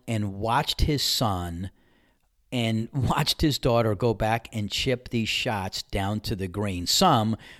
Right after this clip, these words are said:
which were like flying rockets. Now, there's a pro up on the range, but he was too busy giving lessons to stop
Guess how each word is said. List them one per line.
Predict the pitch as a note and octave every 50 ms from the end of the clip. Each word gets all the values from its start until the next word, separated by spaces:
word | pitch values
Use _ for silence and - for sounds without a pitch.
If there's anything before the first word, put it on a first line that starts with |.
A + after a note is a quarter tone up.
| - _
which | A#2+ A#2+ A#2 - - -
were | A#2+ A2 A2 A2 G#2 -
like | - G#2 - -
flying | - - - C3 A2+ G#2+ G2+ G2 F#2
rockets. | F#2+ G2+ F#2 F#2 F#2 - - - - - - - - - - _ _ _ _ _ - _ _ _ _ _ _ _ _ _ _ _ - - _ _ _ - - - - -
Now, | F#3 F3+ D#3
there's | C3+ B2+ B2 A#2+
a | C3+ A#2+
pro | - - G#3+ A3+ A#3 G3+
up | C3 - -
on | A2 G#2 G2+
the | G2 F#2+
range, | F#2 F#2+ F2+ F#2 G2 A2+ A#2+ -
but | - B2+ A#2+ A#2 - - - - - - _
he | - D#3 G3+ A#3
was | A3+ A3 -
too | - - E3+ D#3
busy | A2+ G#2 C#3+ C#3 A#2+ C3 B2+
giving | G#2+ G#2 A#2+ B2+ A#2+ A#2+ A2 G#2
lessons | G#2+ G#2+ G#2+ - - A2 G2 - -
to | - -
stop | - - - - - - A2 G#2 G#2+ G#2+ - -